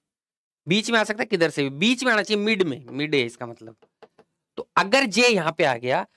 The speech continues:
तो एच, एफ और जे के बीच में आ सकता है क्या? नहीं आ सकता। इसका मतलब ये जे यहाँ पर नहीं आएगा। ये वाली जे की पोजीशंस क्या है? रॉन्ग है। तो इसकी पोजीशन हमारे सामने फिक्स हो गई। चलो,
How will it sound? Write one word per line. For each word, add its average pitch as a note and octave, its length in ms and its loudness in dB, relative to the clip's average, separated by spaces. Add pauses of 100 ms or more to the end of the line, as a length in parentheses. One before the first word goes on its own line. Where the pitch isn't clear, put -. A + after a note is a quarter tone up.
(200)
तो - 180 -2
एच, A#3+ 300 2
एफ G#3+ 360 0 (140)
और G#3 140 2
जे F#3 200 -2
के G3 140 -6
बीच F#3+ 220 -14
में G3 140 -10
आ F3+ 160 -2
सकता - 280 -6
है E3+ 60 -4
क्या? D#3+ 120 -14
नहीं C3+ 220 -10
आ B2 40 -16
सकता। - 300 -20
इसका A#3+ 260 -4
मतलब E3+ 520 -6 (400)
ये D3 320 2
जे E3 300 2
यहाँ A#2+ 360 -4
पर A3+ 160 0 (360)
नहीं D#3+ 520 -4
आएगा। A#2+ 260 -6
ये C3 240 0
वाली D#3+ 220 0
जे C#3 200 0
की C#3 100 -12
पोजीशंस C3 440 -6
क्या D3 140 -6
है? G3+ 120 -10 (420)
रॉन्ग A#2+ 300 -2
है। A#2 60 -8
तो - 100 -6 (100)
इसकी - 220 -2
पोजीशन C3 360 -2
हमारे A#2+ 200 -4
सामने C#3+ 300 -4 (500)
फिक्स - 260 -2
हो - 60 -10
गई। - 240 -20 (400)
चलो, - 540 -8